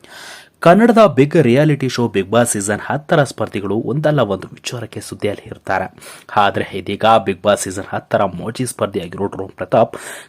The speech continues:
ಕಾರ್ಯಕ್ಕೆ ಮೆಚ್ಚುಗೆಯ ಮಹಾಪೂರವೇ ಹರಿದು ಬರ್ತಾ ಇದೆ ವೀಕ್ಷಕರೇ. ಆದ್ರೆ ಕೊನೆಗೂ ಎಂಥದ್ದೇನ್ ಮಾಡಿದ್ದಾರೆ ಅಂದ್ರೆ, ನೋಡೋದಾದ್ರೆ ಈ ವಿಡಿಯೋವನ್ನ ಲೈಕ್ ಮಾಡ್ಕೊಳ್ಳಿ ವೀಕ್ಷಕರೇ.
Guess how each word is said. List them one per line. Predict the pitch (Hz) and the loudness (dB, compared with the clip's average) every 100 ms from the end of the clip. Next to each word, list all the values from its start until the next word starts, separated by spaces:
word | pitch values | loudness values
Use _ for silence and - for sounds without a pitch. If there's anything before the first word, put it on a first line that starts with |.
| - | 0
ಕಾರ್ಯಕ್ಕೆ | 139 190 196 170 | 2 2 0 0
ಮೆಚ್ಚುಗೆಯ | 120 98 - 151 147 | -2 -2 -6 0 0
ಮಹಾಪೂರವೇ | 143 92 85 143 - 120 107 | 0 -2 2 0 2 0 0
ಹರಿದು | 101 - 143 151 | -4 -6 -4 -4
ಬರ್ತಾ | 98 90 98 | -6 -6 -4
ಇದೆ | 92 95 | -4 -4
ವೀಕ್ಷಕರೇ. | 98 - 98 92 - - - - | -8 -10 -8 -8 -10 -20 -20 -8
ಆದ್ರೆ | 98 117 160 | -4 -2 0
ಕೊನೆಗೂ | 180 208 202 | 0 0 -2
ಎಂಥದ್ದೇನ್ | 147 156 190 175 156 147 | -2 -4 -2 2 2 2
ಮಾಡಿದ್ದಾರೆ | 123 135 131 120 113 | 0 -2 -4 -4 -4
ಅಂದ್ರೆ, | 110 101 113 127 - _ _ - | -4 0 0 0 -8 _ _ -4
ನೋಡೋದಾದ್ರೆ | 117 180 151 135 127 | -2 0 0 0 0
ಈ | - | -2
ವಿಡಿಯೋವನ್ನ | 98 135 131 104 | -6 -8 -6 -6
ಲೈಕ್ | 90 117 - | -6 -10 -12
ಮಾಡ್ಕೊಳ್ಳಿ | - - 98 | -16 -14 -12
ವೀಕ್ಷಕರೇ. | - - 98 95 | -12 -6 -4 -4